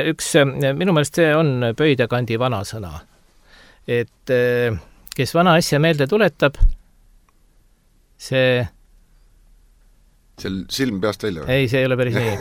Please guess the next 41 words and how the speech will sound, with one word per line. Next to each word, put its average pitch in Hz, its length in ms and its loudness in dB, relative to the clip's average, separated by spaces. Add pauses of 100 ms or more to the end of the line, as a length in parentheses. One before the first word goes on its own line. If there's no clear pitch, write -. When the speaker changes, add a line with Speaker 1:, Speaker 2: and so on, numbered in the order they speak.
(260)
Speaker 2:
<laughs> - 320 -4
Speaker 1:
See 151 100 4
on 139 100 4
see, 160 200 6
et 143 100 0
kes 135 180 -2
vana 160 200 4
asja 156 180 0
meelde 147 240 2
tuletab, 175 320 0
sellel 139 360 0
on 127 180 0 (160)
hea 131 240 0
mälu. 151 240 0 (380)
Speaker 2:
Ahaa. 113 340 0 (840)
No 107 120 -8
see 120 160 -6
kõ-, - 160 -4
kõlab 98 300 0
umbes 85 180 -10
nii 95 160 -6
küll, 87 220 -10
jah. 78 220 -14
Speaker 1:
Jah, 123 260 -2 (140)
ja, 120 300 0
ja 123 140 -2
mul 156 160 0
on 147 60 0
praegu 165 200 4
väga 156 220 4
hea 143 140 4
meel 185 240 4
ikkagi 143 340 2
üks, - 300 -6
eh, 127 260 4
selline, 123 460 0 (640)
eh, 123 200 -4
võlg 220 240 6
ära 151 160 6
likvideerida. 104 760 0 (440)
Speaker 2:
Nii. 95 320 -4